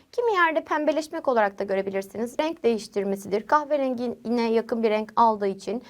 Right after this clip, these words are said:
pembeleşmeden ya da kahverengileşmeden önce add the water. Bakın yine bir imperative yapıyla cümleye giriş yapmışım. Yani bir emir cümlesi kullanmışım değil mi? Add the water, o zaman suyu ekleyin diyor. Hemen bir sonraki,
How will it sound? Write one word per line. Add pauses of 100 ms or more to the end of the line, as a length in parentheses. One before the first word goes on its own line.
(460)
pembeleşmeden
ya
da
kahverengileşmeden (100)
önce (300)
add
the
water. (240)
Bakın
yine
bir
imperative
yapıyla
cümleye
giriş
yapmışım. (260)
Yani
bir
emir
cümlesi
kullanmışım
değil
mi? (500)
Add
the
water, (180)
o
zaman
suyu
ekleyin
diyor. (960)
Hemen
bir
sonraki,